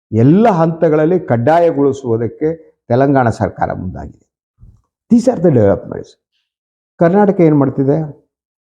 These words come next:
ಕನ್ನಡಿಗರು ಏನ್ ಮಾಡ್ತಿದ್ದಾರೆ? At least ಈ ಸಿಚುವೇಶನ್ನಲ್ಲಿ ಆಗ್ಬೇಕಾದ್ದು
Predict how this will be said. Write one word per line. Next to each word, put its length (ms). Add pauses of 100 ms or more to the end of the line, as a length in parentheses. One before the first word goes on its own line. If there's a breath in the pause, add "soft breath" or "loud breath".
(640)
ಕನ್ನಡಿಗರು 420
ಏನ್ 140
ಮಾಡ್ತಿದ್ದಾರೆ? 720 (1080)
At 240
least 380
ಈ 40
ಸಿಚುವೇಶನ್ನಲ್ಲಿ 920
ಆಗ್ಬೇಕಾದ್ದು 1120